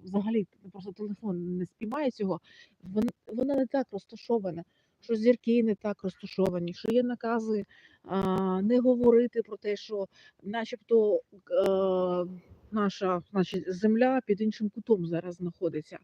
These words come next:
І такі версії, знаєте, висувають. Астероїд. Є в-, астероїд, ми не помітили астероїда десь. Або інше щось відбувається, да? Ні, не астероїд.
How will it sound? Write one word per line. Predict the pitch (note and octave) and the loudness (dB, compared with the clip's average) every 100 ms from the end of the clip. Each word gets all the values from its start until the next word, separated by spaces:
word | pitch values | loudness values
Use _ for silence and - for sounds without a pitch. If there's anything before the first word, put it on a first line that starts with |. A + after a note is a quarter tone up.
| _ _ _ _ _ _ _ | _ _ _ _ _ _ _
І | - B3+ | -4 -2
такі | C4 - C#4+ | -2 0 0
версії, | D#4 F#4+ - D#4 C#4 A3 F#3+ | 2 -2 -2 0 0 0 -2
знаєте, | A3 C4 B3+ | -6 -6 -4
висувають. | A3+ G#3 - G#3 G3+ F#3+ F3 F3 | -4 -4 -6 -6 -2 0 -2 -2
Астероїд. | - B3 - D4 C#4 B3 G3 E3+ - _ _ _ - | -2 -6 -4 0 2 2 2 0 -6 _ _ _ -2
Є | C4+ B3 D4 E4 | 2 4 6 6
в-, | B3+ B3 B3 B3 A3 _ - - A3+ | 6 0 2 0 -2 _ -20 -10 -4
астероїд, | C#4+ - F4+ F#4+ F4 | -4 6 8 8 6
ми | C4 D#4 | 4 0
не | E4 | 0
помітили | E4+ D4 F#4 F4 E4 | 0 2 4 4 4
астероїда | - - D#4 A#3+ A3 G3 | 2 4 6 6 6 2
десь. | F#3 F3+ - - - - | -2 -2 -4 -14 -20 -12
Або | - A#3 D#4+ | -4 2 6
інше | E4 D#4+ - | 6 6 0
щось | B3+ B3+ A3 | -4 -2 -4
відбувається, | G#3 G3 G#3+ G#3 E3+ E3 - F#3+ | -4 -4 -2 0 0 0 -4 -6
да? | A3 D4+ - _ _ | -6 -6 -8 _ _
Ні, | C#4 C4+ F#3+ | -6 0 0
не | G#3 A#3+ | 0 0
астероїд. | C4+ - C#4 B3 F#3 E3 | -2 -2 2 4 4 2